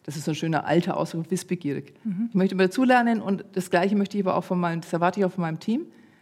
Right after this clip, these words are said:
Speaker 1: dass die auch entsprechend dazulernen und dass, äh, dass,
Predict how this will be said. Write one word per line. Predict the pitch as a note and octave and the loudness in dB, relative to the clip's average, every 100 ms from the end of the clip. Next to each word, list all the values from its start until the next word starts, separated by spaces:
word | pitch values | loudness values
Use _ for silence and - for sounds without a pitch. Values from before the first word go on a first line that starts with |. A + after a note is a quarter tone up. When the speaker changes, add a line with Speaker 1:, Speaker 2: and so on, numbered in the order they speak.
| _ | _
Speaker 1:
dass | - F#3 - | -2 -2 2
die | G#3+ | 2
auch | F3+ A3 | 4 2
entsprechend | A3 - A3 G#3 | 0 0 0 0
dazulernen | G3+ G#3 G3+ G3 G3+ F#3+ | -2 0 2 2 2 0
und | F#3+ F3+ | -2 2
dass, | F#3 F3+ - | 2 2 -6
äh, | - F#3+ F#3 - - | -2 -2 -2 -10 -2
dass, | F#3 F3+ | -2 -2